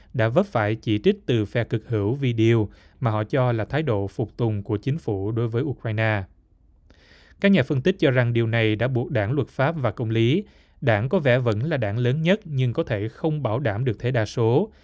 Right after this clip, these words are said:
phải lên giọng thể hiện thái độ đối đầu hơn với Kyiv trong cuộc vận động tranh cử xích sao, theo Reuters.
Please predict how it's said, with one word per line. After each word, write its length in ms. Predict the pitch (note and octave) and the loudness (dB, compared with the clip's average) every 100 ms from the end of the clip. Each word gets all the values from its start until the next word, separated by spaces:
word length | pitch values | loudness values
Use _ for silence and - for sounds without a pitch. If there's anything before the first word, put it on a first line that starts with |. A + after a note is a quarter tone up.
| _ _ _ | _ _ _
phải 200 | - C3 | 0 2
lên 200 | D#3+ C#3+ | 2 2
giọng 320 | A#2 G#2 G#2 | 0 0 -2
thể 140 | B2 | 0
hiện 220 | B2+ G#2 | 0 0
thái 120 | G#2+ D#3 | -2 -2
độ 260 | A2 G2+ | 0 0
đối 220 | A#2+ B2 | 0 2
đầu 200 | F3+ A#2 | 2 2
hơn 340 | F2+ A#2+ A#2+ G#2+ | 0 0 0 0
với 160 | A2+ A#2+ | -2 -2
Kyiv 400 | B2+ A2+ D3+ G3+ - _ _ _ | -2 0 0 0 -8 _ _ _
trong 220 | - A#2 G#2+ | -2 -2 -2
cuộc 200 | B2+ A#2 | -4 -2
vận 160 | G#2+ | -2
động 240 | G#2+ G2 G2+ | -2 -4 -4
tranh 220 | A#2 G#2+ | -4 -2
cử 260 | A2 F#2+ | -2 -2
xích 220 | A2 F3 - | -4 -6 -4
sao, 460 | B2 A2+ G#2+ - _ _ - | 0 0 0 -4 _ _ -10
theo 280 | A#2 G#2 G2+ | -6 -4 -4
Reuters. 540 | G2 A2 G#2 G2 - | -4 -2 0 -2 -8